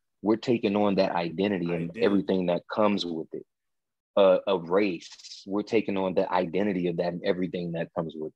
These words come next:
Speaker 1: it.
Speaker 2: Yeah.
Speaker 1: A culture,
Speaker 2: Yeah.
Speaker 1: uh, a value. Uh, so really, it really goes even to the core of the I factor.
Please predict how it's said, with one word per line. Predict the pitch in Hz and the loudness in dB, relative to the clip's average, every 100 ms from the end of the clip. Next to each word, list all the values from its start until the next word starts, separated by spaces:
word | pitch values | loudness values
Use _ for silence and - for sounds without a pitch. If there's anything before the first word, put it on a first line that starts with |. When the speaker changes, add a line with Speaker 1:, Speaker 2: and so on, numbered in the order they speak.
| - | -14
Speaker 1:
it. | 69 _ _ _ _ | -18 _ _ _ _
Speaker 2:
Yeah. | - 107 | -4 0
Speaker 1:
A | |
culture, | - - 120 110 - 80 71 - _ - | 0 2 4 4 2 -4 -6 -12 _ -12
Speaker 2:
Yeah. | 113 104 82 | -8 -8 0
Speaker 1:
uh, | 98 95 92 90 87 85 | 4 6 6 4 2 2
a | 101 | 2
value. | 85 98 107 104 85 82 82 80 - | 4 2 4 4 2 -6 -8 -8 -2
Uh, | 90 - _ _ | -2 -2 _ _
so | - 117 110 98 - _ - 110 98 - _ 113 | 2 6 8 8 4 _ -8 -6 -6 -8 _ -2
really, | 98 104 139 170 127 107 107 107 | 2 6 8 8 8 8 6 4
it | 107 | 2
really | 95 139 151 160 131 | 2 4 4 4 4
goes | 107 110 107 - | 6 6 6 2
even | 107 95 92 | -2 -2 -6
to | - | -6
the | 92 - | -8 -8
core | - - 151 104 82 101 | -6 2 6 6 4 0
of | 90 | 4
the | 87 - | 2 4
I | 101 117 | 4 4
factor. | - 92 85 - | 2 -8 -10 -14